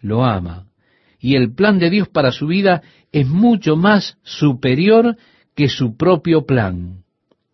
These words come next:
La mejor cosa que pudiera pasarle a cualquiera sería el desechar sus propios planes para su propia vida y descansar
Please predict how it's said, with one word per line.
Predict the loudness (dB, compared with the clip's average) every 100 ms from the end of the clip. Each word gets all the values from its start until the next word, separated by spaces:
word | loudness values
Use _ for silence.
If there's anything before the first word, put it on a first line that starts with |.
| _ _
La | -2 0 2
mejor | 0 2 4 4 0
cosa | 0 2 0 -4 -12 -14 _ _ _ _ _
que | -4 -4
pudiera | 0 2 2 2
pasarle | -2 0 0 0 0
a | -2
cualquiera | -2 -2 -2 -4 -2 0 2 0 _ _ _
sería | -6 -2 2 2
el | 2 2
desechar | -2 -2 -6 0 0
sus | 0 -2 -2
propios | 0 0 0 -4
planes | -2 0 2 2 0 -6 _ _ _
para | -2 0
su | -2 -4
propia | -4 -2 2 2
vida | 2 2 2 -2 -10
y | 0 2
descansar | 2 0 0 0 0 2 2 2